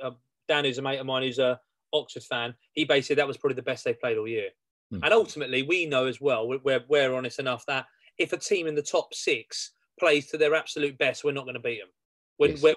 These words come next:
Speaker 1: we're, we'll be lucky to get a point, and all they've gotta do is score a goal,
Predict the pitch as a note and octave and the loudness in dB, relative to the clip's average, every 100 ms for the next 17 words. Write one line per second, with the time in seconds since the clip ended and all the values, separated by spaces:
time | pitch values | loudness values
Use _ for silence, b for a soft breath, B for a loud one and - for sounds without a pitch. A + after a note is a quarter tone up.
0 | D#3+ D3+ D#3 E3 D#3 D#3 E3+ - C#3 C#3+ | 6 6 6 4 2 0 0 -2 -10 0
1 | C3+ B2+ D3+ B2 C3 - b b C3+ D#3+ | 0 4 4 4 -2 -14 b b -2 0
2 | E3 D3 D3+ C#3+ D3+ C3+ C3+ C#3+ C3 - | 4 4 6 4 4 4 2 -4 -6 -6
3 | - E3 C#3+ C3 C#3 G#2+ A2+ | 0 4 4 6 4 4 -2